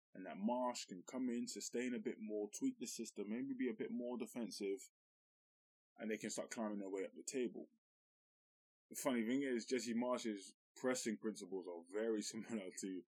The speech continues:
Marcelo Bielsa, so the Leeds players aren't gonna come in and get an easier time, but I wish them every luck, because even though I don't watch them every week, they always produce top quality content when I do, whether they're scoring goals or they're conceding them.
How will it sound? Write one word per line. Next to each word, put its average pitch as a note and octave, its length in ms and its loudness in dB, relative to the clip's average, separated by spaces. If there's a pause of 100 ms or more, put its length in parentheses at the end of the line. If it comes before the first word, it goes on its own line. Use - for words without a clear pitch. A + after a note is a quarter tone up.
(440)
Marcelo G2+ 320 2
Bielsa, G2 440 2
so - 120 -4 (300)
the F#2 60 -6
Leeds A2 240 2
players F#2+ 380 0
aren't G#2+ 240 0
gonna F#2+ 140 -4
come G2 240 -6
in F#2 100 -6
and F#2 80 -8
get F2+ 120 -4
an F2+ 140 -4
easier F2+ 340 -6
time, G2+ 380 -4
but - 140 -4 (920)
I - 40 2
wish D#3+ 160 6
them C3+ 120 4
every B2 220 6
luck, C3+ 260 8 (100)
because A2+ 280 0
even D3 200 6
though B2+ 100 8
I A#2 40 6
don't A#2 160 8
watch - 160 0
them G#2+ 120 2
every G2+ 180 -2
week, C3 420 0
they - 200 -4
always C#3 240 0
produce G#2+ 400 -2
top - 260 -12
quality G#2 380 -2
content G#2+ 400 -2
when F#2+ 80 -6
I F2+ 140 -6 (160)
do, G2+ 220 2 (580)
whether G#2 240 2
they're G#2 100 4
scoring A2+ 520 4
goals A2 360 6 (100)
or G#2+ 80 -6
they're F#2+ 120 -2
conceding G2 540 0
them. - 200 -14